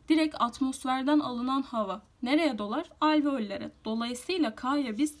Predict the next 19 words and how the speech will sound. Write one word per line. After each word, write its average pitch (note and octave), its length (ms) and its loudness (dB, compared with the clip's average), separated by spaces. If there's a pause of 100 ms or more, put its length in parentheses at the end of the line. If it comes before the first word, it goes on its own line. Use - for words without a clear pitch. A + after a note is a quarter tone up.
alveol A3 460 0
yazarız. - 580 -6 (440)
Direkt C#4 300 -2
alveollerimizin C4 880 4
içerisinde C#4 520 0
daha C4+ 200 -2
çok - 220 -6
oksijen G3 560 -8
var. - 220 -12 (440)
Daha E4+ 220 2
sonra D#4 440 2 (420)
aort D4 320 2
kanına G3+ 360 -4
geçer. G3 440 -6
Aort B3 300 -4
kanında B3 400 -4
da G#3+ 100 -4
temiz G3+ 400 -8
vardır. G#3+ 640 -8